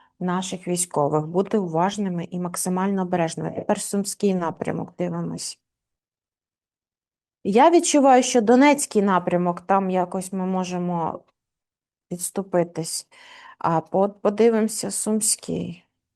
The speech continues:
Дніпро, ще готуватись. Захід України також очікувати, тому що майже вся Україна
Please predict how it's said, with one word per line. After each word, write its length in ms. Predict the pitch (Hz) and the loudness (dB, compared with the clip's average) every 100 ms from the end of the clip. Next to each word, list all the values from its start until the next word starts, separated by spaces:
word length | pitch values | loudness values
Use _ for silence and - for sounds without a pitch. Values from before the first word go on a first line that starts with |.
| _ _ _ _ _ _ _ _ _ - - - | _ _ _ _ _ _ _ _ _ -20 -20 -6
Дніпро, 840 | 214 247 277 262 233 185 208 330 - _ _ | 6 6 6 4 6 6 6 4 -2 _ _
ще 280 | - - 233 | -6 2 4
готуватись. 840 | 226 220 233 226 233 226 208 - - - - - - | 2 0 0 4 4 2 -6 -12 -20 -20 -20 -16 -8
Захід 840 | 185 190 294 277 - - 208 - - | -2 2 4 4 2 -4 -4 -6 -6
України 760 | 226 220 214 220 214 196 185 185 | -6 -2 0 2 2 -2 -4 0
також 720 | 226 196 190 220 247 - - _ _ _ _ _ _ _ _ - | 4 4 4 0 -2 -8 -16 _ _ _ _ _ _ _ _ -12
очікувати, 760 | 214 220 233 233 220 202 196 | -12 -8 -8 -6 -6 -6 -6
тому 260 | 190 214 226 | -6 -2 -2
що 200 | 226 208 | -2 -4
майже 440 | 202 208 202 196 | 0 0 -2 -4
вся 340 | 190 - 202 196 | -8 -2 0 0
Україна 720 | 185 190 196 196 202 202 | 0 -4 -2 0 0 0